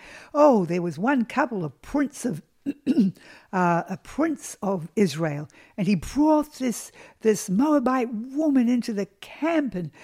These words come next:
and, uh, there they were. They, they were having sex together, and Phinehas,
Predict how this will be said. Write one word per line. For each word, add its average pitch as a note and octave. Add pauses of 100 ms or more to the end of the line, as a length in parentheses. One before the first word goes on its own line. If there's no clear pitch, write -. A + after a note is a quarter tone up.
(260)
and, G3
uh, E3 (320)
there C4+
they C4+
were. B3
They, F#3
they F3+
were E3 (280)
having A3+
sex -
together, C#4 (100)
and B3+
Phinehas, B3+